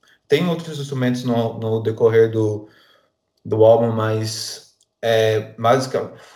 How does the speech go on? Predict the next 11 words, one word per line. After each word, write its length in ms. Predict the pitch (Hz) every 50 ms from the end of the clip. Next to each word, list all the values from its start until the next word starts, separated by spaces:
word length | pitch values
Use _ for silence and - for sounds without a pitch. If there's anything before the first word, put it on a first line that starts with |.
| - - - - 135
fundamentalmente 640 | - - 135 135 139 139 135 131 120 120 123 123 123
são 140 | - 127 120
dois 160 | 120 120 120
violões, 600 | 117 117 107 107 113 127 151 156 - - - _ - - - _ _ _ _ _
que 800 | - - 127 123 123 127 131 131 127 123 123 123 - - - - _
tem, 440 | - 147 131 131 135 135 135 135 - _ _ _ _ _ _ _
explora 380 | - 127 131 - 151 147 143 143
muito 260 | 143 139 151 165 180
atonalismo, 840 | - 165 165 143 131 123 120 123 135 147 147 147 139 143 143 147 143
explora 460 | 127 - - - 135 127 127 131 127
muito 640 | 123 120 127 147 165 160 170 156 147 147 143 -